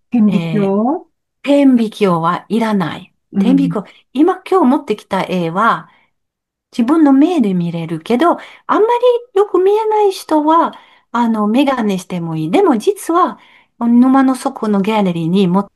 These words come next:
Speaker 2: てきてる絵は、想像の絵ですから、
Speaker 1: はい。
Speaker 2: あの、あの、想像すると、眼鏡してもいい、しなくていいですね。はい。
Speaker 1: はい。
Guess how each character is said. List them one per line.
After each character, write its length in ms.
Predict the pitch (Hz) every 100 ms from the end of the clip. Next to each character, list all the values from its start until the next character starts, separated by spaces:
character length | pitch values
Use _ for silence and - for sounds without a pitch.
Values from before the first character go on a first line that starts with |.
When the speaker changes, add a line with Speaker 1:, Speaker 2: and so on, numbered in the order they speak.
| -
Speaker 2:
て 80 | -
き 100 | -
て 180 | 170 160
る 140 | 160
絵 160 | 160 151
は、 260 | 175 156 - - - _ _ _
想 380 | - - 269 269
像 140 | 208
の 180 | 175 156
絵 80 | 151
で 120 | 151
す 100 | -
か 120 | 147
ら、 300 | 156 160 - _ _
Speaker 1:
は 140 | 180 170
い。 120 | 151 -
Speaker 2:
あ 160 | 160
の、 420 | 151 160 151 151 - _ _ _ _ _ _ - _ _
あ 140 | -
の、 240 | 170 156 139
想 240 | - 202 190
像 80 |
す 160 | 175 170
る 120 | 160
と、 300 | 160 214 - _ _
眼 200 | 170 190
鏡 280 | 190 180 170
し 100 | -
て 120 | 180
も 140 | 170 160
い 100 | 175
い、 180 | 226 _ _
し 180 | - 165
な 140 | 160
く 100 | -
て 120 | -
い 100 | 139
い 40 | 143
で 120 | -
す 140 | - 170
ね。 220 | 233 -
は 240 | - -
い。 140 | 147 -
Speaker 1:
は 60 |
い。 80 | 190